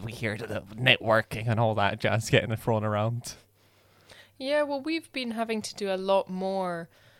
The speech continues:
Speaker 2: um, sort of networking via Zoom and Discord and stuff. Um, and that, again, has been like, you know, we've got all those skills, but it's about applying it into a new context. And how does it work? And how are we supposed to do it? What's the new etiquettes?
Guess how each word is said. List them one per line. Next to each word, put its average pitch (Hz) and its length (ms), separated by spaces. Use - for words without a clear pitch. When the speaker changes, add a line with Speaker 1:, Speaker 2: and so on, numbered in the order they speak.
Speaker 2:
um, 170 600
sort - 280
of 170 220
networking 180 720
via 160 480
Zoom 170 440
and 151 160
Discord 165 440
and 147 160
stuff. - 440
Um, 165 340
and 180 160
that, 196 220
again, 190 260
has 160 160
been 170 260
like, 160 260
you 262 80
know, 175 140
we've 170 280
got 196 120
all 170 160
those 165 220
skills, 214 540
but - 220
it's - 180
about 165 200
applying 170 460
it 160 100
into 165 300
a 160 60
new 160 200
context. - 640
And 147 120
how 175 160
does 170 180
it - 80
work? 147 200
And 165 120
how 214 140
are 196 80
we 170 80
supposed - 320
to - 60
do 160 100
it? - 100
What's - 220
the 165 100
new 156 140
etiquettes? - 600